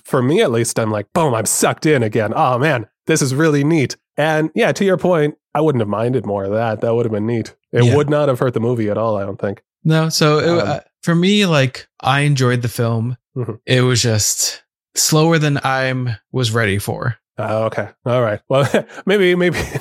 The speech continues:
Speaker 1: <laughs> we should see about in our, in our, uh, episode, in our show notes, making, like, a, a s-, a speed rating <laughs> for these movies
Speaker 2: <laughs>
Speaker 1: if we've seen it before. Is this a quick paced movie, or you gonna have to, like, settle down and
Speaker 2: Well,
Speaker 1: be ready for something that's slower?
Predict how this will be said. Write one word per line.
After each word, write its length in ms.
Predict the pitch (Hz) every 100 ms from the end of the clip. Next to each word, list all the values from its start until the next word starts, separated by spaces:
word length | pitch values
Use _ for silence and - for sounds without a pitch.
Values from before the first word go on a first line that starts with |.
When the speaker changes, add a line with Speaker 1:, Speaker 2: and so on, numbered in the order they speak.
| - -
Speaker 1:
<laughs> 300 | - 196 -
we 200 | 190 170
should 260 | 165 175 143
see 160 | - 151
about 300 | 147 147 - - -
in 140 | 156
our, 180 | 143 135
in 160 | 143 135
our, 280 | 131 123 123
uh, 300 | 139 123 123 135
episode, 680 | 131 131 - 131 123 127
in 100 | 123
our 100 | 117
show 240 | 113 135 117
notes, 320 | 113 104 - _ _
making, 420 | 123 120 120 120 120
like, 220 | 120 120
a, 340 | 113 110 107 _
a 100 | -
s-, 320 | 110 - - - -
a 140 | 117
speed 580 | - - - 139 123 113
rating 400 | 101 104 104 113
<laughs> 60 | -
for 260 | - - - _ -
these 260 | 180 135 131
movies 380 | 123 123 147 -
Speaker 2:
<laughs> 20 |
Speaker 1:
if 300 | 160 147 131
we've 140 | 123
seen 180 | - 135
it 60 | 123
before. 380 | 123 127 113 - - -
Is 160 | 151 156
this 160 | 208
a 80 | -
quick 260 | - 170 -
paced 300 | 160 139 156
movie, 360 | 151 147 156
or 300 | 131 113 123 _ -
you 100 | 127
gonna 180 | 151 123
have 100 | -
to, 80 |
like, 160 | 110 107
settle 340 | - 147 127
down 200 | 113 117
and 80 | 113
Speaker 2:
Well, 180 | 160 151
Speaker 1:
be 60 | 117
ready 180 | 113
for 100 | 113
something 320 | 117 123 117 107
that's 180 | 104
slower? 400 | - 120 110 107